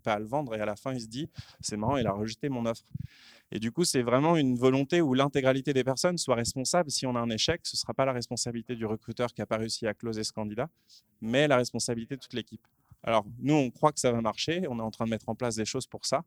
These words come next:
L'avenir nous dira si ça marche. Et je dirais, le dernier point, c'est peut-être plus technique, mais c'est évidemment, nous, on commence à recruter à l'international. Je pense qu'il faut que vous ayez un process qui soit le plus flexible en termes de, euh, bah, de localisation.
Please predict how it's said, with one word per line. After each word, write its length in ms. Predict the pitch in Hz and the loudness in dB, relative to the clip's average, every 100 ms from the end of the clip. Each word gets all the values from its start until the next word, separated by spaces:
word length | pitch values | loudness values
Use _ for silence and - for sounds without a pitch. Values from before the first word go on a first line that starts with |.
| _ - _ _ _ - | _ -20 _ _ _ -8
L'avenir 320 | 107 113 127 | -6 -4 -4
nous 80 | 110 | -4
dira 240 | 107 110 | -4 -4
si 140 | 135 113 | -6 -10
ça 140 | 110 | -8
marche. 260 | 98 - - - _ - - - _ | -10 -12 -20 -20 _ -20 -20 -20 _
Et 60 | 113 | 6
je 40 | |
dirais, 220 | 127 147 | 10 10
le 120 | 139 | 8
dernier 300 | 123 131 135 | 6 4 4
point, 220 | 127 151 156 | 2 4 2
c'est 140 | 135 | 0
peut-être 200 | 117 113 | -2 -2
plus 140 | - | -2
technique, 360 | 123 135 170 160 | -4 -2 -2 -4
mais 80 | 127 | -6
c'est 180 | 113 117 | -4 -4
évidemment, 380 | 117 120 135 143 | -2 -2 -2 -2
nous, 100 | 123 | -4
on 200 | 117 117 | -4 -6
commence 320 | 123 127 - | -6 -6 -6
à 40 | |
recruter 300 | 117 - 127 | -8 -8 -6
à 40 | 120 | -4
l'international. 640 | 117 117 120 120 131 160 | -4 -6 -6 -6 -4 -4
Je 80 | - | -4
pense 160 | 135 | -6
qu'il 120 | - 127 | -6 -10
faut 160 | 127 | -10
que 80 | 123 | -8
vous 180 | 123 123 | -4 -2
ayez 100 | 131 | 0
un 100 | 127 | 0
process 360 | - 123 156 | -2 -6 -6
qui 100 | - | -6
soit 180 | 120 123 | -4 -4
le 80 | 117 | -4
plus 180 | - 120 | -8 -12
flexible 440 | - 117 - 135 | -10 -6 -6 -4
en 80 | 123 | -4
termes 220 | 113 110 | -2 -4
de, 220 | 104 98 92 _ - | -6 -10 -12 _ -8
euh, 120 | 98 95 | -8 -8
bah, 220 | - 104 98 | -12 -10 -10
de 120 | 98 | -8
localisation. 880 | 95 104 107 107 107 107 - 135 | -8 -8 -6 -6 -4 -6 -4 -6